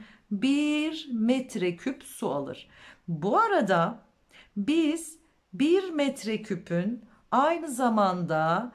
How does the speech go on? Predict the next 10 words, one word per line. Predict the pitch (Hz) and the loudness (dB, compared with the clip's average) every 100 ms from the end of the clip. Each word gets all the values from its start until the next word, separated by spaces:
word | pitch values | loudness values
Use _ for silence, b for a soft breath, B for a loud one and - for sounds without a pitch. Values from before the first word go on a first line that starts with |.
| B B _ | B B _
neye | 208 247 320 339 | 2 2 2 -2
eşit | 339 285 240 | -4 -4 0
olduğunu | 202 180 180 180 165 | 0 0 -2 -2 -2
biliyoruz? | 160 160 160 160 208 320 - - b b - | -4 -4 -4 -2 -4 -4 -10 -20 b b -6
Bin | 196 285 311 320 339 359 349 _ _ - | 0 0 0 -4 -6 -8 -12 _ _ -10
desimetre | 196 254 269 - 285 277 269 - 214 220 262 339 - _ - | -2 0 0 -2 -2 0 -2 -4 -2 0 0 0 -8 _ -6
küpe | - - 170 | -4 0 2
eşit | 175 170 185 175 | 2 0 -4 -4
olduğunu | 170 165 160 160 156 151 | 0 0 -2 -4 -4 -6
biliyoruz. | 139 143 143 131 - | -8 -6 -8 -8 -12